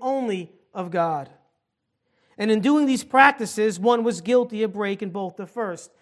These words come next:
and the second commandments. Verse six says, "They shall be holy to their God and not profane the name of their God, for they present the offerings by fire to the Lord, the food of their God,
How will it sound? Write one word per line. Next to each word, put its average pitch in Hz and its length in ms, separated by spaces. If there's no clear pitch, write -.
and 180 180
the 170 60
second 165 460
commandments. 165 800
Verse 202 280
six 247 340
says, 220 300
"They 214 160
shall 220 240
be 226 240
holy 262 440
to 247 160
their 233 220
God 220 400
and 190 180
not 254 320
profane 240 480
the 214 80
name 233 320
of 196 80
their 208 200
God, 196 480
for 214 100
they 233 200
present 233 420
the 226 220
offerings 226 560
by 202 180
fire 240 540
to 214 120
the 196 140
Lord, 196 500
the 208 100
food 277 400
of 175 140
their 170 220
God, 151 480